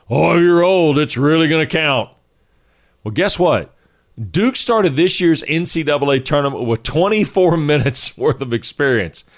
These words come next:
And I'm guessing a lot of it was Joey Baker. <laughs> Um, I mean, because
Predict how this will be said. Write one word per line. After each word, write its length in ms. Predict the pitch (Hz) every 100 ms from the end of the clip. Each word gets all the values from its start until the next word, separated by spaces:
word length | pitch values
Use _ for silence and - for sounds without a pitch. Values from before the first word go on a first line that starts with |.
| - - _ _ -
And 100 | 120
I'm 120 | 123
guessing 440 | 110 170 240 185
a 40 | 139
lot 380 | 117 131 165 170
of 120 | 160
it 100 | 147
was 180 | 123 87
Joey 540 | 76 - 151 170 156
Baker. 600 | 98 73 135 - 58 - _
<laughs> 340 | - - - - - -
Um, 420 | 214 190 160 147 117 113 - _ _ _ -
I 80 | 135
mean, 340 | 147 147 139
because 640 | 120 - 139 127 107 -